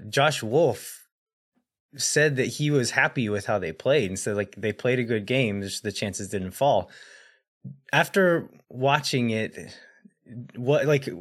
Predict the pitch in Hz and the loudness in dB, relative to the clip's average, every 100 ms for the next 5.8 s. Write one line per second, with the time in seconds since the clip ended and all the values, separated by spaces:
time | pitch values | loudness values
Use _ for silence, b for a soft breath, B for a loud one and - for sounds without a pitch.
0 | - 143 151 160 135 151 160 180 175 170 | -2 2 2 2 2 2 4 4 2 0
1 | 139 151 143 123 120 160 175 - _ 127 | 2 2 2 2 2 0 -2 -8 _ 0
2 | 160 175 147 151 143 135 135 - 151 160 | 2 2 4 4 4 4 2 0 2 0
3 | 147 131 135 139 - 127 135 98 95 92 | 0 0 2 0 2 0 0 -6 -6 -4
4 | - 90 - 107 104 95 110 143 139 117 | -2 0 0 -4 -4 0 4 4 2 0
5 | 120 127 123 113 113 107 104 | 0 2 2 2 0 0 -2